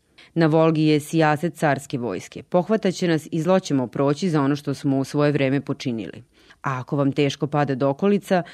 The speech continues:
poverena vam je dužnost.” I pokaza im carsko pismo kojim se dopušta Stroganovu da osvoji zemlju s one strane Urala. Kozaci se posavetovaše i odlučiše da idu.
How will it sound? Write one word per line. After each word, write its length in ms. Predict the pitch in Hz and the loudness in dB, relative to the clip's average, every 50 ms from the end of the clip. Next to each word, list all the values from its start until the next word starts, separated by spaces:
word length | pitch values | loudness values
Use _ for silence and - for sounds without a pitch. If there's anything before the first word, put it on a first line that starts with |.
| - _ _ | -20 _ _
poverena 440 | - 143 127 127 143 143 143 151 151 | -4 -2 0 2 2 2 4 2 4
vam 180 | 147 165 170 | 2 2 2
je 80 | 180 185 | 2 2
dužnost.” 720 | 165 151 123 78 - - - - - - - _ - _ _ _ _ _ _ _ _ _ _ _ _ _ _ _ _ _ _ | 0 -2 -4 -4 -8 -12 -14 -14 -14 -18 -20 _ -20 _ _ _ _ _ _ _ _ _ _ _ _ _ _ _ _ _ _
I 100 | 208 202 | -2 -2
pokaza 440 | 196 - 214 220 - 180 147 123 139 | 2 2 2 2 2 0 0 0 0
im 140 | 131 135 135 | 0 0 0
carsko 440 | - - 147 131 120 - - - | 0 0 0 0 0 -4 -10 -20
pismo 480 | - - - 131 147 151 - 214 226 220 | -18 -8 -4 -4 -4 -2 0 0 0 0
kojim 260 | - - 139 131 131 | 2 0 0 0 0
se 160 | - - 147 | 0 -2 -2
dopušta 520 | 135 139 151 139 143 - 147 143 - - 110 | 2 2 2 2 0 -2 -6 -6 -8 -14 -18
Stroganovu 680 | - _ - 113 117 135 135 143 170 196 214 214 202 | -16 _ -14 -8 -4 -2 0 2 2 2 2 2 2
da 140 | 165 147 131 | 2 2 0
osvoji 320 | 123 123 - - 139 131 127 | 0 -2 -4 -4 -4 -4 -2
zemlju 380 | 120 135 127 143 175 185 196 | -2 0 0 2 2 2 0
s 120 | 180 - 143 | 0 0 -4
one 200 | 127 120 123 131 | -4 -2 -4 -6
strane 400 | - - 139 135 135 139 147 147 | -4 -4 -2 0 2 2 2 4
Urala. 440 | 151 151 135 110 - - - - - - - _ _ - _ _ | 4 2 2 0 -2 -6 -10 -14 -18 -20 -20 _ _ -20 _ _
Kozaci 500 | _ - 139 131 120 139 139 131 - 165 | _ -2 -2 -2 0 -2 -4 -2 -4 -4
se 200 | 151 - - 160 | -4 0 -2 -2
posavetovaše 920 | 151 - 151 139 - 170 165 165 160 180 170 - 180 170 170 165 - - 170 | -2 -2 -6 -4 0 2 2 2 2 0 0 0 0 0 0 0 0 0 0
i 100 | 180 214 | 2 2
odlučiše 540 | 226 170 156 139 127 - - 143 - - 160 | 2 2 2 0 0 -2 -6 -6 -2 -2 0
da 100 | 139 160 | 0 0
idu. 320 | 151 - - - - 95 | -2 -2 -6 -12 -16 -16